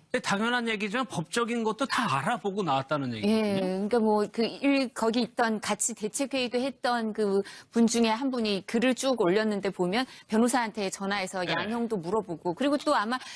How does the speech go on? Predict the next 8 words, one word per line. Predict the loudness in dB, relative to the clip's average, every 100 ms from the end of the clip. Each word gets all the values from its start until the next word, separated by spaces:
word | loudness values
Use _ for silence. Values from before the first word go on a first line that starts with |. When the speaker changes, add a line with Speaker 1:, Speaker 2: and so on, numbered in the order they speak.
| -14
Speaker 2:
그 | -2 0
기자회견을 | 2 2 0 -2 -2 -2 0
할 | 0
때 | 0
저도 | 0 0 0
봤지만 | -2 -2 -4 -4 -2 0 -2 -6 -6
아, | -6
저렇게 | -2 -4 -2 -4